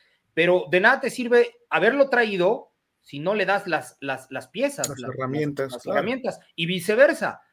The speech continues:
Speaker 1: Puedes tener las herramientas, como lo, lo hemos visto en otros equipos, como por ejemplo Pittsburgh.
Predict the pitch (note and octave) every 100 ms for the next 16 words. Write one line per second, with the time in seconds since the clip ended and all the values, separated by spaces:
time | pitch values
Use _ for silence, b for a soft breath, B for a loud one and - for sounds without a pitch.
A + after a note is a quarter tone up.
0 | _ _ - C4 D4 - B3+ A#3+ A#3+ A#3+
1 | B3 A#3+ B3 A3 G#3 C4+ - E3 C#3+ C#3
2 | C#3 C3+ C#3 C#3+ D#3 F#3+ D#3+ E3+ F3 E3
3 | - D3+ F3 E3+ A#2+ A#2 C3+ D#3 - D3
4 | D3 G#3